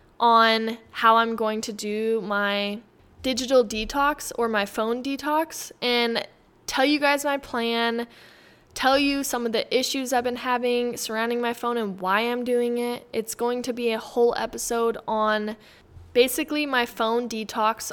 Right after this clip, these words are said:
on myself. And I think that it's gonna be a really important episode because so many people struggle with this, and I know I'm not alone in that struggle.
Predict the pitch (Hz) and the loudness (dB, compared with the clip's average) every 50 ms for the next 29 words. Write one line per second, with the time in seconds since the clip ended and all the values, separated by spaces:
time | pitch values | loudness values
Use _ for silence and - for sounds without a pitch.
0 | - 202 202 208 226 233 233 240 - 294 302 294 214 - - - - - - - | -6 -4 -4 -4 -2 -4 -4 -4 0 2 2 2 2 0 -4 -12 -18 -20 -20 -20
1 | - _ - - 269 269 269 269 269 - 302 311 302 330 320 285 277 - - 277 | -20 _ -4 0 2 4 4 4 4 2 -2 -2 2 2 2 2 0 -2 -2 -2
2 | 277 277 240 269 254 220 190 190 208 220 233 247 247 220 202 - - 208 202 - | -2 0 0 2 2 2 4 2 2 2 4 2 2 0 -4 -6 -4 -2 -2 -2
3 | 233 262 262 254 262 - - 277 262 262 269 233 240 247 220 - - 226 247 240 | -2 -4 -6 -6 -6 -6 -2 0 0 0 0 -2 -4 -8 -8 -8 -6 -4 0 2
4 | 240 233 226 - - - - - - - - - 285 269 269 269 277 277 285 277 | 2 2 0 -2 -6 -6 -6 -4 -4 -4 -4 -2 -2 2 4 6 8 6 6 6
5 | 269 254 254 247 240 - 247 247 233 - 214 196 190 196 - - - 208 202 208 | 2 -2 -2 -2 -4 -4 -6 -6 -2 -2 -2 -2 -2 -2 -4 -6 -4 -2 -2 0
6 | 214 240 240 247 254 247 - 285 285 294 285 - - - 233 220 214 214 208 196 | 0 2 2 2 2 0 0 0 0 0 -2 -4 -6 -4 -2 -2 -2 -2 -2 0
7 | 196 202 208 220 220 220 208 202 202 196 196 196 190 185 180 180 185 196 214 226 | 2 4 4 6 6 4 2 2 0 -2 0 0 -2 -2 -2 -2 -2 -2 -2 -2
8 | 226 - - 214 208 196 196 190 - - - - - 196 185 180 175 156 160 160 | -4 -6 -6 -6 -6 -4 -4 -4 -4 -4 -6 -4 -2 -4 -4 -2 -2 -2 -4 -4
9 | - | -4